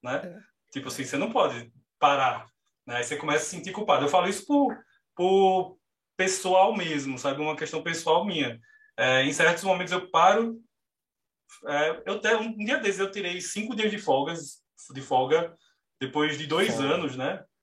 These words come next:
Speaker 1: Hã?
Speaker 2: <laughs>
Speaker 1: De folga,
Speaker 2: Folga.
Speaker 1: de folga. Mas três dias foram bem de folga mesmo, assim, sabe? Eu viajei e tal. Aí,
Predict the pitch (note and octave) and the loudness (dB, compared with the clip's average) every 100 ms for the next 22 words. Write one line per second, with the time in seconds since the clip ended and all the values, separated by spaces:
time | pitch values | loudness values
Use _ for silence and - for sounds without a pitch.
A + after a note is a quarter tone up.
0 | _ _ _ D3+ A3 G3 D3 C#3 - G3 | _ _ _ 2 2 0 -10 -14 -4 0
1 | C#4 A3 F#3+ - A2+ A2+ G#2+ - F#3 G#3 | 6 8 8 6 0 -4 -14 -10 -8 2
2 | F#3 C#3 B2 A#2 A#2 F#3 C4 - - - | 6 6 2 -4 -2 4 4 2 0 6
3 | A#3 C4+ G3 A3+ A3+ B3 A3 F3+ B3 C#4 | 6 6 4 2 4 4 2 2 2 0
4 | - A#3 A#3+ A3+ D3+ C3+ C3 C3 A#2+ A#2 | 2 4 4 2 0 -2 -6 -10 -12 -8
5 | C3 D3 C#3 D3+ C3 D#3+ F3+ - D3+ E3 | -6 -2 4 4 4 2 0 0 2 2
6 | F3+ - _ _ _ _ D3+ D#3+ F3 F3+ | 0 -10 _ _ _ _ 2 4 4 2
7 | F#3 G3 F#3+ | -4 -6 -8